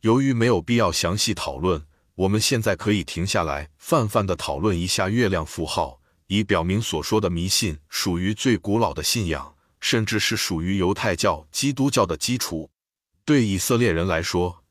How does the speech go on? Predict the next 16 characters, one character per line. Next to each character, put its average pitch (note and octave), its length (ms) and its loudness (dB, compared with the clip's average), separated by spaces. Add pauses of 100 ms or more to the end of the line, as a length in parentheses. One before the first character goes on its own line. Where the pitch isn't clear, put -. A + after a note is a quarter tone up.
耶 C#3+ 180 4
和 A2+ 180 0
华 F#2+ 180 0
的 F#2+ 120 0
主 E2+ 180 -2
要 F#2+ 160 4
职 G#2 220 -2
能 G2 120 2
是 G#2 200 0
颂 G2 260 -2
子， C2+ 300 -10 (240)
圣 B2+ 280 2
经 A#2+ 160 0
的 A2 80 0
密 G2 220 0
教， D#2 340 -2